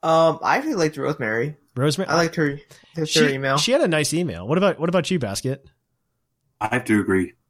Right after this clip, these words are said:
Speaker 3: Rosemary the Chikorita.
Speaker 2: Rosemary the
Speaker 1: I am
Speaker 2: Chikorita. Okay, so she
Speaker 1: assuming it's a she.
Speaker 2: Okay, so this is perfect because she hasn't signed up for the Discord yet, right? So,
Speaker 3: Mm-hmm.
Speaker 2: so Rosemary the Chikorita,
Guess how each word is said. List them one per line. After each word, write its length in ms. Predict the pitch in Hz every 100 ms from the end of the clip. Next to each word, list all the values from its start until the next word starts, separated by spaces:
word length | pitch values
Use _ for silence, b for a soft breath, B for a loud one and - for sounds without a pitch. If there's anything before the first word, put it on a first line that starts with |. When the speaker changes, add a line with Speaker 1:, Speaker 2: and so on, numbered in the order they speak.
| _ _
Speaker 3:
Rosemary 400 | 104 101 107 101
the 80 | 90
Chikorita. 520 | 101 101 98 95 - _ _ _
Speaker 2:
Rosemary 460 | 120 135 139 139
the 80 | 143
Speaker 1:
I 80 | 170
am 220 | 165 160
Speaker 2:
Chikorita. 380 | 110 127 117 -
Okay, 380 | 143 151 175 -
so 160 | -
she 240 | 175 - 269
Speaker 1:
assuming 240 | 170 160
it's 120 | 147
a 40 | 139
she. 320 | - 127 147
Speaker 2:
Okay, 300 | 170 180 127
so 160 | 113 160
this 100 | 165
is 100 | 156
perfect 360 | 165 160 113 -
because 280 | 123 131 123
she 120 | 175
hasn't 200 | 175 135
signed 220 | 151 143
up 80 | 131
for 80 | 117
the 80 |
Discord 420 | 110 143 - 107 95
yet, 180 | 90
right? 260 | 113 117 139 _ _ _ _ b b b _
So, 420 | - 147 143 113
Speaker 3:
Mm-hmm. 80 | 117 _
Speaker 2:
so 180 | - 147
Rosemary 460 | 165 233 202 175 160
the 100 | 135
Chikorita, 720 | - - 143 196 180 107